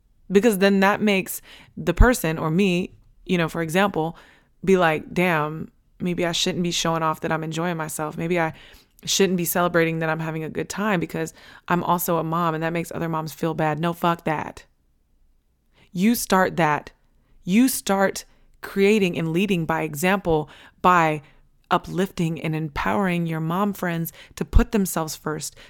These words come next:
to do all of these things, to communicate their triggers, to have honest conversations about motherhood, and create that supportive tribe that you've always desired. Because if you're feeling it heavy, mi-, heavy right now, it might be a calling and an invite for you to create it. If you don't have it,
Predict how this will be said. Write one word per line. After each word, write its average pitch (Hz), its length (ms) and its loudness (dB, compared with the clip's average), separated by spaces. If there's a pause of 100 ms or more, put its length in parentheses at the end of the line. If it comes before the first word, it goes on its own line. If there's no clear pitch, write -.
to 190 100 -4
do 220 180 4
all 208 160 6
of 156 120 -4
these 156 200 -4
things, 156 400 -6 (220)
to - 80 -2
communicate 196 720 0
their 160 160 -2
triggers, - 520 -6 (200)
to 240 120 -4
have 226 320 0
honest 190 320 0
conversations 170 600 -6
about 165 220 -2
motherhood, 160 440 -4 (300)
and 170 80 -4
create 208 400 0
that 240 180 -2
supportive 202 400 -2
tribe 185 300 -2
that 180 140 -6
you've 170 160 -4
always 175 280 0
desired. 165 500 -6 (260)
Because 180 200 2
if 180 120 2
you're 269 140 -4
feeling 269 280 0
it 240 80 0
heavy, 240 260 -2
mi-, 254 280 0
heavy 233 280 2
right 277 220 -2
now, 285 220 -6 (260)
it 302 140 2
might 320 180 2
be 262 140 0
a 233 80 0
calling 269 360 -2
and 254 80 2
an 233 120 0
invite 233 420 0
for - 80 -4
you 220 180 0
to 262 80 2
create 180 520 0
it. - 280 0 (580)
If - 60 -10
you 247 80 4
don't 294 180 8
have 285 220 2
it, 262 200 2